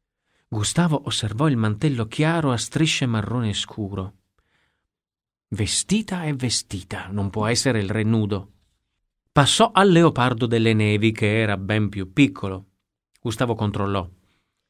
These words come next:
Lungo da settantacinque centimetri a un metro e trenta, la coda misura ottanta cento centimetri, pesa dai ventisette ai cinquantacinque chili. Mm, entrerebbe quasi nella mia vasca da bagno.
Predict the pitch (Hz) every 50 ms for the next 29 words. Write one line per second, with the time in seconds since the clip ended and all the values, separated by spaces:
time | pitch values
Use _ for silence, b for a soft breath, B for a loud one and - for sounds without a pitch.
0 | _ _ _ _ _ _ - 156 202 233 208 190 190 170 170 160 160 156 - 160
1 | 156 156 156 156 - 302 311 294 220 - 170 147 139 - 123 117 107 101 98 -
2 | 113 113 - - - 123 139 165 190 185 165 139 120 107 - - 98 92 92 90
3 | 87 - 113 143 b b b b b b b 220 226 226 190 180 165 170 175 170
4 | 165 240 247 226 185 170 165 165 - 233 269 294 - 262 - - 196 185 - 156
5 | - - 139 120 110 - 113 110 110 107 104 110 107 107 b b b b - 175
6 | 175 151 151 131 143 135 135 135 143 143 143 180 160 - 226 254 247 - 277 269
7 | 254 - 233 226 220 233 226 240 233 - 160 - 143 180 165 165 - 120 113 110
8 | 113 113 110 - _ _ _ _ _ _ _ _ _ _ _ _ _ _ _ _
9 | _ - - 196 185 147 117 98 85 - - - 113 104 110 104 110 120 143 131
10 | 120 107 - 123 127 117 117 110 107 107 110 113 113 113 113 117 110 110 139 175
11 | 190 147 110 120 139 117 95 85 85